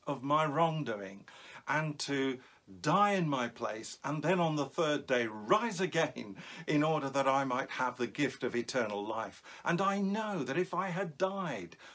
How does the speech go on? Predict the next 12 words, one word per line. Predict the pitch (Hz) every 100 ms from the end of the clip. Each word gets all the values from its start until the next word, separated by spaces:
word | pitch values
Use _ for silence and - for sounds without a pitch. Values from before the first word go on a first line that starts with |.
| -
those | 160 165 156 -
several | 175 165 143 131
times | - 156 127 107 101
in | 127
intensive | 127 117 139 123 - 113 -
care, | 127 113 92 98 - - - - _
I | 175 190
know | 185 202 202
where | 151 151 160
I | 156 156
was | 151 -
going, | 165 165 123 95